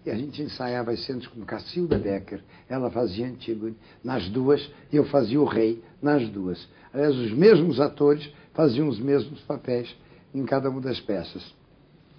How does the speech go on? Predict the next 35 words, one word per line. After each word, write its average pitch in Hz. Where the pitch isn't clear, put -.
E 285
tinha 233
uma 190
cena, 147
principalmente 101
com 135
Cacilda, 104
que 107
era 101
o 90
rei, 156
e 139
a 127
Antígone, 117
em 190
que 160
eu 190
sentia 190
que 190
o 175
Celli 180
não 175
ficava 156
satisfeito. -
Eu 214
dizia, 220
"Mas, 285
Celli, -
por 196
que 247
que -
não 127
tá?" 127
Ele 160
disse, -